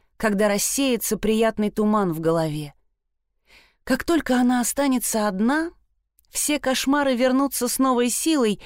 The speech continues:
и начнут терзать ее. Но сейчас хотелось просто гнать их как можно дальше. Уж кому она точно могла доверять и с кем чувствовала себя в безопасности —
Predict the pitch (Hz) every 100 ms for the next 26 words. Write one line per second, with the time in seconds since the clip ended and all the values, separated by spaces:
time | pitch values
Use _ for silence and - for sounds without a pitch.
0 | - - 240 233 - 262 262 - 262 262
1 | 226 262 - 180 160 156 - _ _ _
2 | _ _ _ _ _ _ _ - 160 160
3 | - 160 - 240 - 156 147 185 170 -
4 | - 233 226 - 156 147 185 254 - 156
5 | - 175 - 175 156 156 147 143 135 -
6 | - _ _ _ _ _ _ _ _ _
7 | _ - 247 - - 247 240 302 277 214
8 | 240 233 - 294 185 - 170 175 185 208
9 | 185 185 180 208 277 240 - - _ _
10 | 233 240 - 330 285 - 320 - 226 214
11 | 202 202 226 247 214 170 190 185 175 -
12 | 247 311 - 220 - - 156